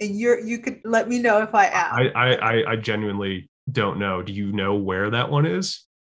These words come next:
Speaker 1: October fourteenth, nineteen sixty-five is when
Speaker 2: Okay.
Speaker 1: it was, um, you know, established, uh, a, a preservation landmark. And, um, it's over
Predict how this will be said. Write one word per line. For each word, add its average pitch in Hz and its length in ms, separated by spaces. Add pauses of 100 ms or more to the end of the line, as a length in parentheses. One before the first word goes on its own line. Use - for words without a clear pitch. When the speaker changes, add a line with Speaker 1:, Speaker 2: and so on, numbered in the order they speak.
(100)
Speaker 1:
October 208 380
fourteenth, 262 360
nineteen 233 300
sixty-five 247 680
is 208 160
when 202 200
Speaker 2:
Okay. 190 120
Speaker 1:
it 196 80
was, 202 340
um, 190 340 (320)
you 190 160
know, 175 140
established, 185 720
uh, 175 460 (140)
a, 190 40
a 180 140 (320)
preservation 196 600
landmark. 202 560
And, 208 240
um, 190 540 (100)
it's 208 380 (100)
over 233 520